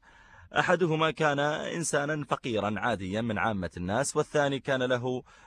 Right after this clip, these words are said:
آه، يعني، آه، بستانان، آه، كبيران، آه، قد حف بالنخل وفيهما زرع كثير، وقد فجر الله تعالى خلالها نهر.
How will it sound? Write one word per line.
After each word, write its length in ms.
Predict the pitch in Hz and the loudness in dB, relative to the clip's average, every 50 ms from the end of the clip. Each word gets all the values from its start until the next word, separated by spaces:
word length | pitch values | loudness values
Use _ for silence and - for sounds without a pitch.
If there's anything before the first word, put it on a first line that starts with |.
| - - | -8 -2
آه، 280 | - 101 101 98 98 98 | 2 4 4 4 4 4
يعني، 480 | 98 95 87 98 95 95 92 90 - | 2 2 0 0 0 -2 -4 -4 -4
آه، 420 | - 85 87 85 85 82 82 82 85 | -4 -4 -4 -2 -2 -2 -2 -4 -4
بستانان، 840 | 92 110 127 - - - 123 107 101 98 92 90 98 107 120 123 123 - - - - - _ - | -4 -4 -4 -4 -2 0 0 2 2 0 0 0 -2 -2 -4 -6 -10 -16 -20 -20 -20 -20 _ -4
آه، 200 | 87 92 90 87 | -2 0 0 -2
كبيران، 760 | 85 - - 127 113 110 107 101 101 98 95 101 113 123 131 - _ _ _ _ _ _ _ _ - | -2 -2 -2 0 0 2 0 2 2 2 2 0 0 -4 -6 -12 _ _ _ _ _ _ _ _ -2
آه، 580 | 95 98 95 92 90 87 87 85 85 82 87 | 0 2 2 2 2 2 0 0 0 0 -2
قد 220 | 87 - 117 113 - | -2 -4 -4 -4 -4
حف 340 | - - 131 - - - 110 | -4 -4 -6 -6 -2 0 0
بالنخل 760 | 98 90 80 98 101 101 101 98 - - 120 123 131 135 - _ _ - - _ _ - | 0 0 0 0 0 0 0 -2 -2 -2 -2 -2 -2 -4 -8 _ _ -20 -20 _ _ -2
وفيهما 1300 | 95 98 98 92 90 87 82 - - 71 82 82 82 82 85 80 - 120 120 113 110 104 98 95 92 | 0 2 2 2 2 0 -2 -4 -4 -6 -4 -4 -2 -4 -4 -4 -4 -2 -2 0 0 0 0 0 0
زرع 260 | 90 90 113 104 87 90 - - | 2 2 2 2 2 0 -4 -6
كثير، 380 | 95 - - 98 98 113 123 127 117 | -8 -6 -4 -4 -2 -2 -4 -2 -2
وقد 320 | 104 92 87 82 - 87 80 - - - | 0 0 0 0 -2 -6 -8 -8 -4 -4
فجر 360 | 127 123 107 104 110 98 95 | -4 -2 0 0 2 2 2
الله 340 | 95 101 113 117 98 95 90 - | 2 2 2 2 2 0 -4 -4
تعالى 380 | 101 90 107 120 117 104 95 | 0 0 2 2 2 2 0
خلالها 520 | - - 117 117 131 143 135 151 113 107 101 | -2 -2 0 0 0 0 0 0 0 0 0
نهر. 260 | 107 92 73 78 76 | 0 -2 -2 -6 -10